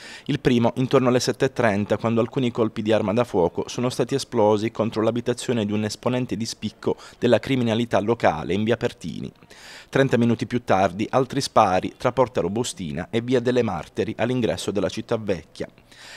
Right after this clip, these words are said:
Diversi i colpi esplosi, probabilmente da una mitraglietta e un revolver.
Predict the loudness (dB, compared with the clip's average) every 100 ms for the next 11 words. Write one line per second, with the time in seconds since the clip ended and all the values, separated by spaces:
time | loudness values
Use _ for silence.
0 | -8 2 4 4 4 -4 -4 2 2 2
1 | -2 0 4 6 6 2 2 4 4 2
2 | 0 0 0 2 2 0 0 0 0 -4
3 | -2 0 2 2 2 2 0 -8